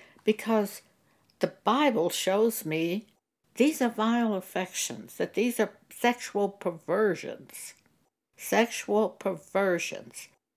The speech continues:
God created them male and female, and they changed that creation from the creation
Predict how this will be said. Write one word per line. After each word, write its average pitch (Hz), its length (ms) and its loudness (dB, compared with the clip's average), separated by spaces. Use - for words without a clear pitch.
God 202 420 4
created 202 600 2
them 170 220 -2
male 214 480 2
and 165 220 -6
female, 151 560 -2
and 165 160 -2
they 175 180 2
changed 190 800 0
that 170 300 -4
creation - 720 -2
from 175 320 2
the 165 100 -2
creation 170 800 0